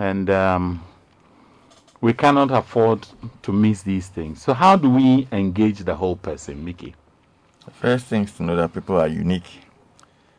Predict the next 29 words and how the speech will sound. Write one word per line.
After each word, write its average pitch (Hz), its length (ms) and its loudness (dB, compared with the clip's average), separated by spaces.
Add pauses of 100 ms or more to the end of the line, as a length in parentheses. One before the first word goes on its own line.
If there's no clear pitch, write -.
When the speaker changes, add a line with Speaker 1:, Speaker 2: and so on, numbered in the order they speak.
(280)
Speaker 2:
And 80 300 -2
so 87 500 -2 (1500)
engaging 98 760 0
them, 85 340 -2 (560)
you 87 80 -6
must 87 240 -4
engage 87 460 -4
them 85 280 -6
first - 500 -4 (100)
on 85 200 -4
their 78 220 -6 (100)
terms - 560 -6 (120)
before 90 300 0
Speaker 1:
Mm. 82 80 -2
Speaker 2:
yours. 76 380 -10 (140)
Speaker 1:
Mm. 82 260 -8 (1000)
Speaker 2:
Generally, 120 360 4
we 107 140 4
engage 107 340 2
people 98 260 0
on 85 120 0
our 82 120 -2
terms 87 360 -2
because 90 200 -2
that's 110 200 4
who 98 180 -2
we 90 160 -2
are. 87 260 0 (160)
Speaker 1:
Mm. 92 120 -12